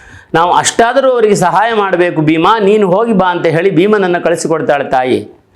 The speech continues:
"ನನಗೆ ಐದು ಜನ ಮಕ್ಕಳಿದ್ದಾರೆ, ಒಬ್ಬ ಹೋದ್ರೂ ಪರವಾಗಿಲ್ಲ" ಅಂತ ಹೇಳಿ ಭೀಮನನ್ನ ಕಳಿಸಿಕೊಟ್ರೆ,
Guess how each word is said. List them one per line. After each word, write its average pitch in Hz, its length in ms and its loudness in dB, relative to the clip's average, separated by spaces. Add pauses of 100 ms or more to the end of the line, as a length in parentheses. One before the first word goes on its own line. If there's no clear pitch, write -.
(240)
"ನನಗೆ 180 240 2
ಐದು 226 240 2
ಜನ 202 180 2
ಮಕ್ಕಳಿದ್ದಾರೆ, 175 680 0
ಒಬ್ಬ 190 280 0
ಹೋದ್ರೂ 247 360 0
ಪರವಾಗಿಲ್ಲ" 190 580 0
ಅಂತ 160 200 -4
ಹೇಳಿ 180 240 2
ಭೀಮನನ್ನ 185 460 0
ಕಳಿಸಿಕೊಟ್ರೆ, 156 1040 -2